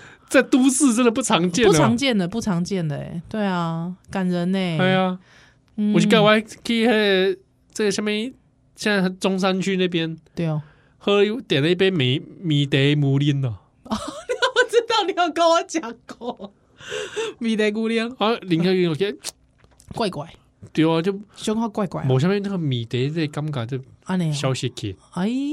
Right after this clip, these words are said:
Speaker 2: 不会，我觉得米德木林外塞。
Speaker 1: <laughs> 没有，就是他可能调的没有那么好喝啦。
Speaker 2: OK，OK，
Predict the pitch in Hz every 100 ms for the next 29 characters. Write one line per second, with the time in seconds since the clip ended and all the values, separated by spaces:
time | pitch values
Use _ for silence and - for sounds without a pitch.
0 | 320 330 330 _ _ _ _ - - 185
1 | 247 196 160 180 175 160 165 160 165 170
2 | 175 180 151 151 - - _ - _ _
3 | _ _ - 180 - 165 127 - - -
4 | - 170 220 226 214 170 123 120 135 143
5 | 156 143 139 131 120 92 90 104 98 92
6 | 90 180 175 156 151 151 -